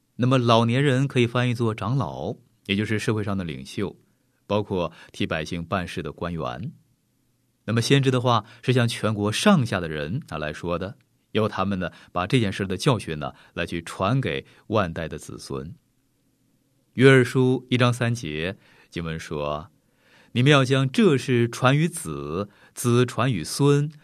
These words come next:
孙传于后代。”啊，约珥接着就说了：“你要把这些话呀传下去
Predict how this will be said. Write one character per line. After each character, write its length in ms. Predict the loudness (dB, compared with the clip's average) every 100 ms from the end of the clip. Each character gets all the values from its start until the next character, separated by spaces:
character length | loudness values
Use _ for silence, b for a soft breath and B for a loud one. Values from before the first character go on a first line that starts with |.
| b
孙 560 | b 2 4 6 4 2
传 320 | 0 -6 -4
于 140 | -4 -8
后 380 | -8 -6 -4
代。” 340 | -6 -10 -12 -18 _ _ _ _ _ _ _ _ _ _
啊， 140 | -12 0
约 160 | 6
珥 100 | 6
接 140 | 8 6
着 80 | 6
就 140 | 2
说 180 | 2 0
了 140 | 0 B B B
：“你 100 | 2
要 80 | 4
把 140 | 4 4
这 120 | 2
些 80 | 2
话 200 | 0 0
呀 160 | -4 b b
传 300 | 2 4 6
下 180 | 4 2
去 300 | -2 -6